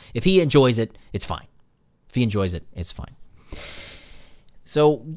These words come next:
yeah, N E S or Game Boy is probably how I would try to start it out. And, yeah, chronologically seems like what I would do starting around that era.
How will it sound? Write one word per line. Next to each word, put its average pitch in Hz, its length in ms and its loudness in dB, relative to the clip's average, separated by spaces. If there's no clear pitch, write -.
yeah, 208 160 2
N 170 160 -2
E 196 100 2
S 196 160 2
or 180 40 -2
Game 160 240 2
Boy - 320 12
is - 100 8
probably 170 500 6
how 139 160 4
I 139 100 8
would 131 140 2
try 127 200 2
to 120 60 2
start 120 360 4
it 117 80 2
out. 117 220 4
And, 156 180 4
yeah, 185 140 6
chronologically 156 1040 8
seems 143 340 0
like 131 160 2
what 123 120 4
I 117 60 6
would 113 140 2
do 117 120 0
starting 135 400 4
around 107 300 2
that 95 200 -2
era. 90 400 -6